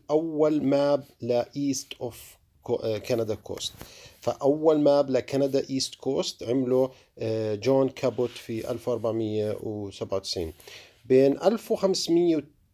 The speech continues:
وأربعة وثلاثين وألف وخمسمية واثنين وأربعين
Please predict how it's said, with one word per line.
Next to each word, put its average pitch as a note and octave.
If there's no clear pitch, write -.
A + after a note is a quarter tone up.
وأربعة A2
وثلاثين C3+
وألف B2+
وخمسمية C#3
واثنين C3
وأربعين B2